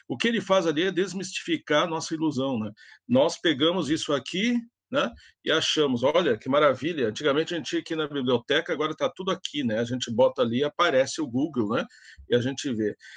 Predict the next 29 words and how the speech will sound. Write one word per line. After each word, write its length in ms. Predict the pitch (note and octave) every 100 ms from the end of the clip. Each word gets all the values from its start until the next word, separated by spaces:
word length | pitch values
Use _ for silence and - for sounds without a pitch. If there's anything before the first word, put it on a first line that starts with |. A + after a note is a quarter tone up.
| - -
Aí 220 | C#3 G#3+
o, 60 |
o, 580 | G#3 D3+ D#3 B2+ - D3
o 40 | C3
Flusser, 460 | - B3+ - B2
que 140 | - B2
viveu 280 | C3+ D#3+
nos 240 | G#3 C#3 C3
anos 460 | F#3+ F3 - -
setenta, 580 | - F#3+ - E3+ F#3 A#2
morreu 300 | A2 A#2 D#3
no 140 | D#3 C#3
ano 160 | D#3+
noventa 440 | B2 A2+ D#3 G#3 D3
e 140 | A#2
um, 160 | E3 G#3+ - - - - -
dizia 240 | C#3 B2+ F#3
o 40 |
seguinte, 380 | F3+ D3 D#3 D3+
"Não, 240 | A3+ A#2+ - -
essa 240 | E3+ A3+
é 60 | F3+
a 40 |
grande 420 | B2 G3+ A#3+ F3+
ilusão 440 | B2+ B2 C#3+ D#3+ -
que 100 | A#2
os 80 |
aparelhos 540 | A#2 A2+ A#2 A2 G#2+ -
fazem, 380 | F#2+ F2 -